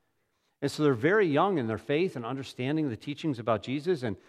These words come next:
and, and acquiring then through the power of the Spirit new godly moral standards for living. They're totally opposed to the culture that they're from.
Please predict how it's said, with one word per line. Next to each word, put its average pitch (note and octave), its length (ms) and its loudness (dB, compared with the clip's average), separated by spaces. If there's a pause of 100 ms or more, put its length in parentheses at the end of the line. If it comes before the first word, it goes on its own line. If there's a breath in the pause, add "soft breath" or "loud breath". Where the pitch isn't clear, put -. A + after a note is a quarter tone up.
(140)
and, A2+ 220 -4
and A#2+ 140 -2
acquiring D3 640 0
then C#3+ 140 0
through C#3+ 160 -6
the G2+ 60 -8
power C3+ 300 0
of C#3 40 0
the B2+ 60 -6
Spirit C#3 400 -2
new C3+ 340 0
godly C#3 440 0
moral B2+ 280 0
standards A#2+ 480 -10
for - 140 -10
living. G#2 340 -4 (200 soft breath)
They're A2 100 -4
totally F3 420 -2
opposed A#2 300 -2
to A2 80 -12
the F#2+ 80 -8
culture G2 340 -12
that E2+ 160 -18
they're D#2 140 -16
from. D#2 340 -20